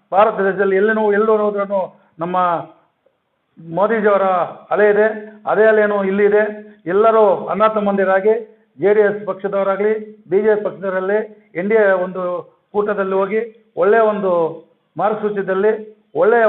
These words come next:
ಒಂದು, ಆ, ಸರ್ವೆ ಮಾಡಿ ಒಂದೇ ಒಂದು ಎಲ್ಲ ದೊಡ್ಡವರೆಲ್ಲ ಸೇರಿ ಒಳ್ಳೆಯ ಒಂದು ತೀರ್ಮಾನ ತಗೊಂಡಿದ್ದಾರೆ. ಇದು ತೀರ್ಮಾನಕ್ಕೋಸ್ಕರ ನಾನು ಹೇಳ್ತಾ ಇದ್ದೀನಿ ಇವತ್ತು ಇಪ್ಪತ್ತೆರಡರಿಂದ ಇಪ್ಪತ್ತೈದು ನಮ್ಮ ಬಿ ಜೆ ಪಿ ಬರುತ್ತೆ, ಮೂರು ಮೂರು ಬಿ ಜೆ,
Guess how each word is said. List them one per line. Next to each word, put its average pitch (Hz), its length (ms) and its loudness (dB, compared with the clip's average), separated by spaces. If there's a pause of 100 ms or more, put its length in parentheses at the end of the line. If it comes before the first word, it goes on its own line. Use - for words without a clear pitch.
ಒಂದು, 196 180 -2 (640)
ಆ, - 20 -4 (800)
ಸರ್ವೆ 202 220 0 (100)
ಮಾಡಿ 202 180 2 (580)
ಒಂದೇ 220 220 2 (140)
ಒಂದು 196 180 -2 (600)
ಎಲ್ಲ 214 100 4 (540)
ದೊಡ್ಡವರೆಲ್ಲ 196 440 0 (520)
ಸೇರಿ 214 260 2 (380)
ಒಳ್ಳೆಯ 214 280 2
ಒಂದು 208 160 -4
ತೀರ್ಮಾನ 214 320 0
ತಗೊಂಡಿದ್ದಾರೆ. 190 500 -2 (420)
ಇದು 196 220 0
ತೀರ್ಮಾನಕ್ಕೋಸ್ಕರ 214 720 0
ನಾನು 202 200 -2 (100)
ಹೇಳ್ತಾ 208 200 -2
ಇದ್ದೀನಿ 185 220 -4
ಇವತ್ತು 190 260 -4 (480)
ಇಪ್ಪತ್ತೆರಡರಿಂದ 214 680 -2
ಇಪ್ಪತ್ತೈದು 202 480 0
ನಮ್ಮ 185 180 -8
ಬಿ 196 80 -6
ಜೆ 208 140 0
ಪಿ 202 140 -4
ಬರುತ್ತೆ, 196 280 -2 (380)
ಮೂರು 233 220 4 (120)
ಮೂರು 226 180 2 (880)
ಬಿ 208 120 0
ಜೆ, 226 100 4